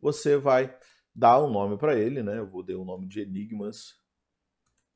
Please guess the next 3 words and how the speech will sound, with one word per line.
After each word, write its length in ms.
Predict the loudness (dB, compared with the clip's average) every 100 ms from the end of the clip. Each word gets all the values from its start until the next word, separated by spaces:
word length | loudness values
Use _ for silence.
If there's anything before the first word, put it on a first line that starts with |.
| _ -20 _ _ _ _ _ _ _ _ _ _ _ _ _ _ _ _ _ _ _ _ _ _ _ _ _ _ _ _ -20
da 220 | -12 -12
Pirâmide. 800 | -10 -8 -6 -4 -6 -10 -14 -20 _ _ _ _ _ _ _ _ _ _ _ _ _ _ _ _ _ _ _ _ _ _ _ _ _ _ _ -20 _ _ _ _ _ _ -20 _ _ _ _ _ _ _ _ _ _
Vídeo. 480 | -20 -18 -18 -20 -20